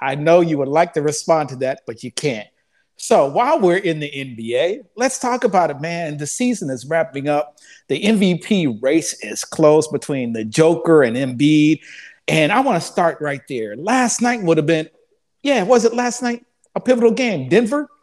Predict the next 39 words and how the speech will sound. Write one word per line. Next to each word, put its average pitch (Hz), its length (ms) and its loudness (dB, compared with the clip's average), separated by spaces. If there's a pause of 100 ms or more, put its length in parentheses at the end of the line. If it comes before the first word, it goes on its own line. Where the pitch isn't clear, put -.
(840)
against 143 500 -2
Embiid. 170 480 -2 (240)
Oh, 311 520 4
Embiid 214 680 0 (200)
decides 127 760 0
to 123 120 -6
sit 104 340 -8
out. 73 320 -14 (520)
And 160 280 0
to 147 140 -2
me, 170 320 -2
he 254 280 4
lost - 440 -2
the 135 100 -6
M 131 140 -6
V 131 160 -4
P 110 460 -6
last 107 420 2
night 120 260 -2
because 120 300 0
he 156 140 4
refused 147 560 4
to 123 40 -2
go 110 200 2
head-to-head. 101 540 -4 (400)
But 277 100 2
I 247 60 2
wanted 262 280 0
to 175 60 4
hear 175 200 4
what 156 300 2
you, 208 80 0
who, 262 180 -2
who, 196 200 -6
what 220 220 2
you 233 60 4
think 220 220 0
about 170 240 2
these, 151 360 0